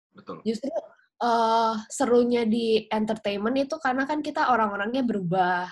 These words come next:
Speaker 2: ganti-ganti.
Speaker 1: Mhm.
Speaker 2: Di film berikutnya belum tentu kita sama.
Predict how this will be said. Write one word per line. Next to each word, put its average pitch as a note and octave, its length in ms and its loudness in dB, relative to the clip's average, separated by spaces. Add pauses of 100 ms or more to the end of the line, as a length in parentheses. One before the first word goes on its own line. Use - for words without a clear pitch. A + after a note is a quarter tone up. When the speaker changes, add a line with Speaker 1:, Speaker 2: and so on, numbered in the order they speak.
(160)
Speaker 2:
ganti-ganti. F#3 960 -4 (320)
Speaker 1:
Mhm. F3 280 -20 (440)
Speaker 2:
Di G#3+ 200 2 (280)
film G#3 480 -2
berikutnya G3 400 -4
belum A#3+ 240 0
tentu G#3 240 -6
kita G3+ 240 -10
sama. F#3 560 -6